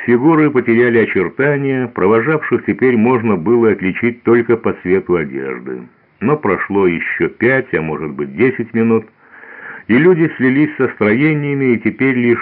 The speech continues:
чернели круглым пятном на фоне красной кирпичной стены пристанских пакгаузов. Алеша опустил руки и, испытывая от расставания с городом грустинку,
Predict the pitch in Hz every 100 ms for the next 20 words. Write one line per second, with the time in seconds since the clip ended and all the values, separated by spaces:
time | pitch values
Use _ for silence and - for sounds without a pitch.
0 | - - 113 107 117 131 123 120 - 104
1 | 131 113 113 110 101 98 101 113 107 95
2 | - 101 104 95 - 87 107 - 98 92
3 | - 82 - 101 104 - 90 - - 82
4 | 90 117 113 - - - - 90 110 -
5 | 101 - - 90 - 82 76 69 64 60
6 | 60 60 - - _ _ _ _ _ _
7 | _ _ _ _ _ _ _ _ - 113
8 | 139 - 101 - - 82 95 147 - 127
9 | 123 - - - - - - 107 123 -
10 | 156 151 135 123 113 110 - 110 113 120
11 | 110 107 85 95 107 92 90 80 87 -
12 | - 127 120 113 110